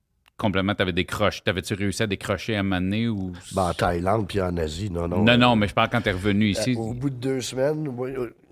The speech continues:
Speaker 2: quand je, quand je l'ai manqué, là, j'ai été malade, puis, euh, je suis reparti tourner, euh, travailler dans le bois.
Speaker 1: Fait que t'as été
Speaker 2: Allez.
Speaker 1: clean pendant une couple
Speaker 2: Ben,
Speaker 1: de mois.
Speaker 2: clean, euh, façon de parler, là, parce que <laughs> faisait,
Speaker 1: Clean
Speaker 2: faisait de la coke.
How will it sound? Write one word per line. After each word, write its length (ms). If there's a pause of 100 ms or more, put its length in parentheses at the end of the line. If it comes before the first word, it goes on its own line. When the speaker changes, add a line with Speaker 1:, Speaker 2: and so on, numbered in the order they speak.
(180)
Speaker 2:
quand 160
je, 140 (120)
quand 160
je 140
l'ai 100
manqué, 480
là, 140
j'ai 160
été 200
malade, 460
puis, 320
euh, 120
je 80
suis 100
reparti 480
tourner, 440
euh, 180
travailler 480
dans 120
le 100
bois. 280 (480)
Speaker 1:
Fait 100
que 60
t'as 80
été 160
Speaker 2:
Allez. 20
Speaker 1:
clean 300
pendant 400
une 100
couple 160
Speaker 2:
Ben, 20
Speaker 1:
de 60
mois. 180
Speaker 2:
clean, 260
euh, 320 (960)
façon 300
de 60
parler, 500
là, 160
parce 160
que 520 (220)
<laughs> 100
faisait, 480
Speaker 1:
Clean 140
Speaker 2:
faisait 240
de 100
la 140
coke. 320